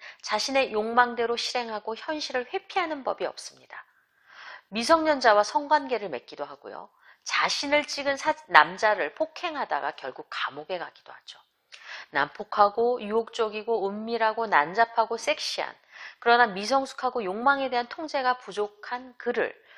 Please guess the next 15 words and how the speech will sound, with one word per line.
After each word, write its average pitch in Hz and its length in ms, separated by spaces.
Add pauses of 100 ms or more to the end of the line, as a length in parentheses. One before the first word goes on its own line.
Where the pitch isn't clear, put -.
(200)
가옥구는 180 560
멀리하지만 156 760 (520)
어느 349 160
순간 208 600
미사키가 277 640
모는 233 260
차 - 160
안에서 208 520 (300)
두 - 160
사람은 180 480
진심 262 420
어린 160 240
대화를 127 360
하게 - 220
되죠. - 280